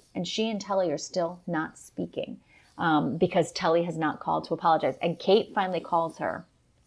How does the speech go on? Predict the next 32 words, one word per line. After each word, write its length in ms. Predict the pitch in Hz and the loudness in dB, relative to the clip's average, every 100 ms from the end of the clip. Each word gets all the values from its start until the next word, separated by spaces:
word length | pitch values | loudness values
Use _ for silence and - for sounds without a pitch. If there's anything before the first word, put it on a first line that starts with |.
| _ _ - | _ _ -10
and 120 | - | -6
she 80 | 175 | -2
leaves 240 | 170 165 | -2 -2
a 60 | 165 | -2
message, 440 | 175 185 - - | -4 -4 -4 -4
and 100 | 175 | -6
she's 220 | - 170 170 | -6 -6 -2
like, 240 | 160 - | -4 -4
"Tully, 240 | - 175 160 | -4 -2 -2
I 60 | |
can't 300 | 175 - 160 | -4 -6 -6
believe 200 | 202 196 | -2 -2
you 120 | 185 165 | -2 -4
haven't 240 | 156 165 | -4 -4
called 220 | 156 156 | -4 -4
to 60 | 170 | -6
apologize 600 | 160 98 95 - - - | -8 -6 -6 -6 -8 -8
to 100 | - | -6
me. 360 | 139 131 175 - - - - - | -2 -2 -4 -8 -20 -20 -20 -8
Um, 500 | - 165 160 160 160 156 _ _ _ _ _ _ | 0 2 2 0 -4 -8 _ _ _ _ _ _
I 60 | 165 | -6
have 260 | 151 165 165 | 2 4 4
some 160 | 196 | 0
stuff 280 | - 180 175 | 0 0 0
going 300 | 170 165 160 | 0 0 -2
on. 460 | 170 151 143 143 - _ _ - | -2 0 -2 -4 -10 _ _ -4
I 60 | |
need 260 | 170 160 156 | -2 -2 -4
to 60 | 170 | -6
talk 320 | - 196 185 | 0 0 0
to 120 | - | -4
you." 360 | - 139 - 180 | -2 0 -2 -8